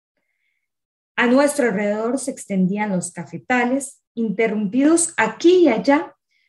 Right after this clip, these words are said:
por pequeñas fincas de campesinos cuyos sembrados de frijoles negros y de papas se desvanecían en la distancia. "Dentro de unas dos horas paramos a tomar café", me alentó Pepe, probablemente preguntándose él mismo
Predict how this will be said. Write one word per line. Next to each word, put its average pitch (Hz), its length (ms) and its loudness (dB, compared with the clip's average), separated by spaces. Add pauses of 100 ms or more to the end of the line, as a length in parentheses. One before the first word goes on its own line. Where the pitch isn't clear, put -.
(140)
por 269 120 4
pequeñas 349 420 2
fincas 302 340 4
de 254 120 2
campesinos 262 800 0
cuyos 196 300 -6
sembrados 208 500 -2
de 220 100 -4
frijoles 233 480 -4
negros 226 460 -6
y 196 80 -2
de 175 80 0
papas 226 680 -4
se 220 280 -2
desvanecían 208 1080 -2 (340)
en 208 160 -4
la 175 140 -2
distancia. - 680 -14 (2250)
"Dentro 277 320 4
de 302 60 8
unas 370 160 6
dos 381 180 2
horas 339 220 2
paramos 254 420 0
a 240 140 -4
tomar 180 300 -4
café", 269 420 -4 (220)
me 220 160 -4
alentó 185 500 -2
Pepe, 165 400 -8 (300)
probablemente 294 760 0
preguntándose 214 920 -8
él 311 220 2
mismo 254 520 0